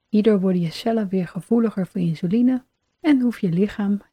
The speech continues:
minder insuline aan te maken. Als je last hebt van zware insulineresistentie, kan het trouwens langer duren voordat het vasten makkelijker gaat.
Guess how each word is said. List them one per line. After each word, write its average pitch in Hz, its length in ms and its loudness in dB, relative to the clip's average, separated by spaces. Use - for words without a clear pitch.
minder 208 360 2
insuline 190 460 0
aan 180 220 -2
te - 120 -14
maken. 175 440 -4
Als 220 200 -4
je 185 140 -2
last 214 280 0
hebt 254 380 -6
van 185 140 -2
zware 247 500 -2
insulineresistentie, 214 1300 0
kan 269 160 0
het 254 120 0
trouwens 208 320 -4
langer 240 380 2
duren 226 460 0
voordat 185 240 -6
het - 80 -20
vasten 220 400 -2
makkelijker 190 440 -2
gaat. 180 360 -8